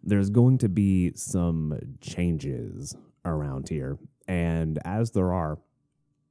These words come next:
last time we played Who Wants to Be a Hater, it was legitimately just with the intention for pure hate. Like, I, I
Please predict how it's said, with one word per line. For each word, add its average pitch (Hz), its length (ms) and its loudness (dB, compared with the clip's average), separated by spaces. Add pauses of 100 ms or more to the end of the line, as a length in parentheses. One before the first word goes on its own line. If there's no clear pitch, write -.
(1040)
last 113 340 4
time 78 360 2 (440)
we 78 200 -2
played 73 580 -2 (320)
Who 110 120 6
Wants 82 340 2
to 87 80 -2
Be 76 200 -4
a 73 40 -6
Hater, 73 420 -4
it 95 100 -4
was 95 400 -2 (160)
legitimately 160 800 0
just 147 260 -4
with 135 120 -2
the 139 100 2
intention 120 500 0
for 95 320 -2 (200)
pure 117 220 2
hate. 95 320 -2
Like, 85 200 -6
I, 110 120 0 (140)
I 113 140 -2